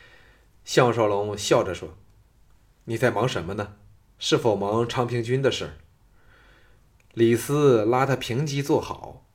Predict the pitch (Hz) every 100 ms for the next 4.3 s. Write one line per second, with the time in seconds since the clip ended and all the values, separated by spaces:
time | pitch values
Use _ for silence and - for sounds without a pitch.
0 | _ _ - 98 117 104 101 113 95 87
1 | 135 - _ - - 80 - _ _ -
2 | - _ _ _ _ - - 156 156 113
3 | 73 80 - 90 92 90 101 98 107 95
4 | 92 107